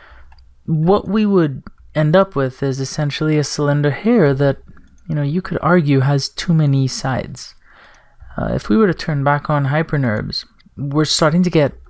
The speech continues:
almost too much detail in this area. Um, and, you know, that, that's not a problem in all circumstances, but what if you wanted to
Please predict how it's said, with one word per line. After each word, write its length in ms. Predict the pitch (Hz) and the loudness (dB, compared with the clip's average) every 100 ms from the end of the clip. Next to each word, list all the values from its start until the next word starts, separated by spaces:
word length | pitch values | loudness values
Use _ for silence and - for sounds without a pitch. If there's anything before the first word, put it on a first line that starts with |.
| - - | -12 -4
almost 500 | 131 151 143 - - | 0 0 0 -6 -6
too 180 | - 151 | -2 0
much 300 | 139 - - | 0 -4 -8
detail 480 | 110 - - - - - - - | -8 -8 -8 -8 -12 -20 -20 -8
in 100 | 143 | -4
this 220 | 123 - | -4 -4
area. 440 | 120 113 - - - _ _ - - - - - - - - | -6 -6 -8 -14 -20 _ _ -20 -20 -20 -20 -20 -20 -18 -6
Um, 600 | 123 131 120 123 120 123 - _ _ _ - | -2 0 0 -2 -4 -8 -14 _ _ _ -6
and, 400 | 151 160 160 156 - - | 0 2 2 0 -6 -2
you 140 | 240 | 2
know, 160 | 185 196 - | 2 0 -2
that, 180 | 190 - - | -4 -4 -2
that's 300 | - - 175 | -2 -2 0
not 220 | 180 - | 2 0
a 60 | 135 | -6
problem 440 | - 147 135 143 | -2 -2 0 0
in 80 | 139 | 2
all 160 | 135 160 | 0 0
circumstances, 1040 | - 143 135 127 131 123 - - 175 - - - | -2 -2 -2 -2 -2 -2 -2 -4 -4 -8 -16 -4
but 260 | 147 - - | 0 0 -4
what 380 | 135 139 214 - - | -6 -2 -2 -2 -2
if 360 | 190 147 - 139 | 0 0 -4 -6
you 120 | 131 | -2
wanted 400 | 135 131 - - | 0 -2 -4 -12
to 420 | - 135 123 - | -6 -2 -2 -4